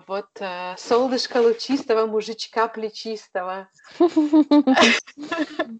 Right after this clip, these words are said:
Speaker 2: Жесть
Speaker 1: Вот.
Speaker 2: какая.
Speaker 1: Это, это очень смешно, очень прикольно. Вот. И потом, э,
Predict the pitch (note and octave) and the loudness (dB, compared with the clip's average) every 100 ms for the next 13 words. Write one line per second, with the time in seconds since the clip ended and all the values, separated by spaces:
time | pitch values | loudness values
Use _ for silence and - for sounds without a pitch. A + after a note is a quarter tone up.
0 | - - F#3+ - A3 G#3+ - B3 G#3 A#3+ | -20 -6 -4 2 2 0 -6 -6 0 2
1 | F#3+ G3+ - B3+ _ - - D#4+ - - | 2 -2 -12 -14 _ -4 -2 0 -2 0
2 | C4+ D4 - B3+ C#4 - A#3 - A3+ - | 0 2 4 2 2 -6 -12 -14 -16 -6
3 | A3 G#3 G3+ - G#3 G#3 G#3 F#3+ F3+ F#3 | -4 -2 -4 -10 -12 -12 -10 -10 -10 -16
4 | G3 F3+ F3+ F3+ _ _ G#3 G3+ G3+ G#3 | -16 -14 -12 -14 _ _ -8 -8 -8 -8
5 | G#3 G#3 G3+ G#3 G#3 F3+ F#3 _ _ C4+ | -6 -2 0 0 -4 -8 -20 _ _ 2
6 | D4 | 4